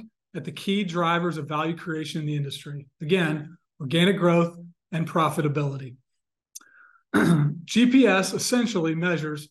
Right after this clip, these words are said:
your firm's performance against the best of the best in the industry. So, guys, turning to you.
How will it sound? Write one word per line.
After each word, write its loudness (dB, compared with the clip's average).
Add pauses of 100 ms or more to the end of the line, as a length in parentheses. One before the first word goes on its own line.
your 2
firm's 0
performance -2 (240)
against -6
the -4
best -2
of -2
the -2
best -4
in -8
the -2
industry. -8 (1000)
So, 2 (280)
guys, -2 (840)
turning 4
to 2
you. -2